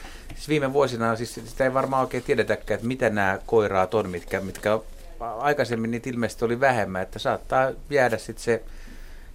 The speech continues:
Jaska käyttäisi sanaa hengailee siinä mukana, eikä oikein tiedä, että mitä se, mitä se koiras tekee, koska se naaras ei siitä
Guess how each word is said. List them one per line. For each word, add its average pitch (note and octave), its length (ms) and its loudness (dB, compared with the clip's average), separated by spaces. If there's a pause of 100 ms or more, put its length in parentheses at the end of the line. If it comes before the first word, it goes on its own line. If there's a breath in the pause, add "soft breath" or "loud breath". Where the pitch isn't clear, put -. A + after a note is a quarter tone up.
(120)
Jaska A2+ 260 0
käyttäisi A2 420 0
sanaa A#2 260 2
hengailee F#2+ 760 4
siinä G#2 260 -2 (140)
mukana, G#2 460 2
eikä F#2+ 180 0
oikein G2+ 320 0
tiedä, G2 280 2
että F#2+ 200 -2
mitä G#2+ 220 0
se, G2 260 2
mitä A#2+ 180 -2
se G#2 100 -2
koiras A2+ 420 6
tekee, A2 340 4
koska - 280 -6
se G#2+ 100 -6
naaras B2 400 4
ei F#2 120 2
siitä F#2 220 -2